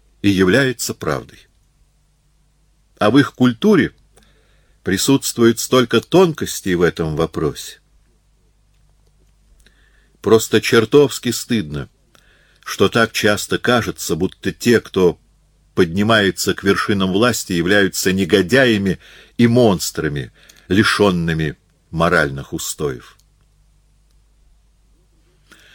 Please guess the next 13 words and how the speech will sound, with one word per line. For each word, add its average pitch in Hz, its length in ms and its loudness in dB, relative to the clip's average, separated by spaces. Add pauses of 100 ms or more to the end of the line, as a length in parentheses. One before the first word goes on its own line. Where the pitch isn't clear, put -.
(1200)
«Так - 260 0
уж 165 160 -2
устроен 139 560 2
мир, 123 260 0
парень», 92 420 0
подумал 82 420 -2
Хавард. 71 640 -4 (1600)
«Тебе 143 300 0
придётся 165 480 2
ещё 151 300 2
многому 151 500 2
учиться, 160 500 -2
Джонни, 95 540 -2